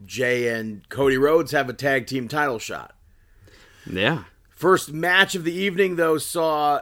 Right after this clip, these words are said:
Speaker 1: Imperium pick up the victory over Alpha Academy. I thought it was a, a decent match, standard tag match, really.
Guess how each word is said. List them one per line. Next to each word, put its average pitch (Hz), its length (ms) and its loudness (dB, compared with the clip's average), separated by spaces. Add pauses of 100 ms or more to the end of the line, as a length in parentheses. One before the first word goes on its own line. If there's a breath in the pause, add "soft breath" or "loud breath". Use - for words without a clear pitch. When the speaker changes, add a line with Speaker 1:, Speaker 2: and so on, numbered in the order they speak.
Speaker 1:
Imperium 156 1040 4
pick 143 160 -2
up 143 100 -6
the 139 60 -6
victory 147 300 0
over 139 180 0
Alpha 147 380 -2
Academy. 131 1040 -2 (1300)
I 110 40 -14
thought 139 200 0
it 143 80 2
was 131 180 -2
a, 135 60 2
a 120 840 -4
decent 170 380 -4
match, 151 640 -6 (120)
standard 147 540 -4
tag 139 300 -2
match, 147 300 -6
really. 160 360 -4